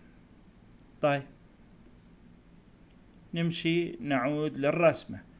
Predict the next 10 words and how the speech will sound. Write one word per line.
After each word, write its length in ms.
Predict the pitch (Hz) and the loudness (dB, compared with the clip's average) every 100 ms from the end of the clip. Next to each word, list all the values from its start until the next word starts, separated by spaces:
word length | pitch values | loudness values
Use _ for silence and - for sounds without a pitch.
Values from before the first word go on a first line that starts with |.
| - - - | -20 -10 -6
بدي 240 | 135 139 | -2 -2
أطلع 480 | 135 160 151 120 160 | 2 4 4 2 0
F 40 | - - | -6 -4
برايم 400 | 143 151 170 180 | 2 2 2 2
للأربعة. 760 | 170 170 - 156 120 101 104 - - - - - - - - - - - - - - - - | 2 2 4 4 2 -2 -6 -16 -20 -20 -20 -20 -20 -20 -20 -20 -20 -20 -20 -20 -20 -20 -4
F 360 | 151 - - - | -2 0 -4 -4
يعني 580 | 139 123 139 160 185 202 - - - - - | 0 2 2 0 -2 -6 -12 -20 -20 -20 -8
ال-، 400 | 131 123 123 120 123 120 120 120 67 67 52 52 - - - - - | -4 -2 -2 0 2 2 2 0 -2 -2 -2 -4 -6 -6 -8 -8 -8
الأزرق، 720 | - 139 139 185 143 120 - - - - - | -6 -6 -4 -4 -4 -4 -10 -18 -20 -20 -2
الأحمر. 640 | 151 131 165 160 127 101 | 2 2 0 -2 -6 -8